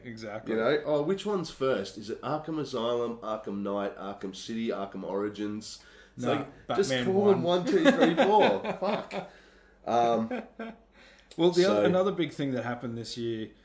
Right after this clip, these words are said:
Speaker 1: uh, was looking at Epic Games going up against some of the biggest companies in
Speaker 2: Yeah.
Speaker 1: the world.
Speaker 2: Yeah.
Speaker 1: This is fucking huge.
Speaker 2: Cheeky fucker.
Speaker 1: Like,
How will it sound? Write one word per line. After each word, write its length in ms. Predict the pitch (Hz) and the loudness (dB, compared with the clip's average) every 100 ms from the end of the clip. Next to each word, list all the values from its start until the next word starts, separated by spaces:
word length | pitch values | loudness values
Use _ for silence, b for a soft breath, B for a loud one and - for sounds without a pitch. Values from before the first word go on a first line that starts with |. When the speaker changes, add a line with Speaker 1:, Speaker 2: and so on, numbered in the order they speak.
| b b - | b b -10
Speaker 1:
uh, 280 | 120 120 110 | -4 -4 -2
was 460 | 120 117 - - - _ _ _ _ - | -4 -4 -6 -10 -14 _ _ _ _ -12
looking 500 | 143 131 147 147 131 | -8 -4 -4 -2 -4
at 160 | 120 110 - | -4 -8 -10
Epic 300 | 131 113 92 | -10 -10 -10
Games 340 | 113 123 110 | -8 -6 -8
going 300 | - 107 104 | -10 -10 -10
up 160 | 104 - | -12 -14
against 580 | 101 104 101 - - - - | -14 -14 -14 -16 -16 -20 -16
some 180 | - 113 | -12 -10
of 60 | |
the 60 | 110 | -8
biggest 340 | - 117 120 | -8 -8 -8
companies 400 | - 127 147 135 127 | -10 -10 -6 0 2
in 40 | |
Speaker 2:
Yeah. 160 | 117 131 | 2 2
Speaker 1:
the 80 | 190 | 0
world. 300 | 185 - - B B | -2 -6 -14 B B
Speaker 2:
Yeah. 160 | 104 | -2
Speaker 1:
This 160 | 214 180 | 0 -2
is 140 | 170 | -6
fucking 400 | - - 151 - | -6 -8 -6 -6
huge. 240 | 120 156 170 | -10 -4 2
Speaker 2:
Cheeky 320 | 143 135 120 | 2 2 -4
fucker. 500 | 101 104 92 - 82 | -4 -2 -2 -4 -6
Speaker 1:
Like, 240 | 175 170 | -2 -2